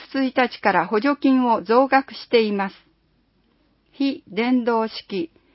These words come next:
一申請者につき二台まで、購入額の四分の三を補助、一台分の上限二万円。電動式、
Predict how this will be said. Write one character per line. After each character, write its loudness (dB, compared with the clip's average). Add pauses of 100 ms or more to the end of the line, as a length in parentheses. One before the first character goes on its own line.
(400)
一 -2
申 6
請 0
者 -2
に 0
つ -20
き -4
二 4
台 2
ま 0
で、 -8 (580)
購 4
入 6
額 -2
の 2
四 2
分 2
の 0
三 -2
を -8
補 -4
助、 -6 (560)
一 -4
台 0
分 -4
の -2
上 -4
限 -4
二 -4
万 -4
円。 -4 (1300)
電 2
動 -2
式、 -10